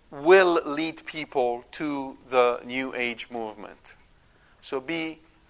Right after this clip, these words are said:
very cautious from that standpoint. Even though he's not pushing the New Age, I don't, I don't know if he is or is not, but it didn't seem to me that he's really pushing them to new, to the New Age. But because he doesn't have the sacraments,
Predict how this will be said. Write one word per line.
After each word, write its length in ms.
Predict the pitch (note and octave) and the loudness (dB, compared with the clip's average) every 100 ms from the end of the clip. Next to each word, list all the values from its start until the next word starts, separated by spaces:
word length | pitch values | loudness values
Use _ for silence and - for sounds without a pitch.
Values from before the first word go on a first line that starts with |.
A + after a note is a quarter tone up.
| _ _ _ | _ _ _
very 540 | C3 D3+ D3 C#3 C3+ - - - _ - | 0 4 4 2 -2 -10 -20 -20 _ 0
cautious 680 | C#3 A2 - F2+ - - - _ _ | 4 4 2 -8 -10 -16 -20 _ _
from 240 | - C#3 C3 | -4 -4 0
that 200 | B2+ - | 0 0
standpoint. 400 | - G#2 - E3+ | -4 -6 -2 -2
Even 120 | A3+ | 2
though 80 | F#3+ | 0
he's 160 | E3+ | 2
not 260 | E3 A3+ - | 4 4 6
pushing 400 | G#3+ - F3+ D#3 | 6 6 2 0
the 80 | D3+ | -2
New 200 | E3 D#3 | 2 2
Age, 300 | C#3+ C#3+ D3+ | 2 2 2
I 80 | D3 | 6
don't, 100 | C#3+ | 8
I 80 | |
don't 100 | F3 | 8
know 80 | F#3+ | 6
if 80 | E3 | 0
he 100 | D#3 | -2
is 140 | D3 | -2
or 80 | C3+ | -4
is 100 | C3 | -4
not, 200 | C#3 C3 | -2 4
but 200 | B2+ B2+ - - - | 4 4 -2 -18 -8
it 100 | C#3+ | 2
didn't 220 | F3 F3+ | 2 2
seem 280 | - G3 F#3 | -4 -4 -4
to 100 | E3 | -6
me 140 | D3+ C#3+ | -2 0
that 100 | C3 | 0
he's 160 | C3 | 0
really 180 | C#3 C#3 | -4 -6
pushing 400 | D3 D#3 D#3+ D3+ | -4 -4 -4 -4
them 120 | C#3 C3+ | -4 -6
to 140 | E3 | -10
new, 260 | D3+ D3+ D#3 - | -8 -8 -8 -12
to 80 | C3 | -10
the 80 | C3+ | -4
New 180 | D3+ D3+ | -2 0
Age. 300 | D#3 D#3+ - - - _ - | 0 -4 -12 -20 -20 _ 6
But 240 | D#3+ D3+ | 6 6
because 300 | D#3+ D3+ F#3 | 2 -2 -2
he 140 | E3 D3+ | -2 2
doesn't 240 | D3+ D3 | 2 2
have 160 | C#3+ C#3 | 0 0
the 80 | B2 | 2
sacraments, 720 | C#3+ C#3 D#3+ D#3+ E3+ - | 2 2 0 -6 -6 -8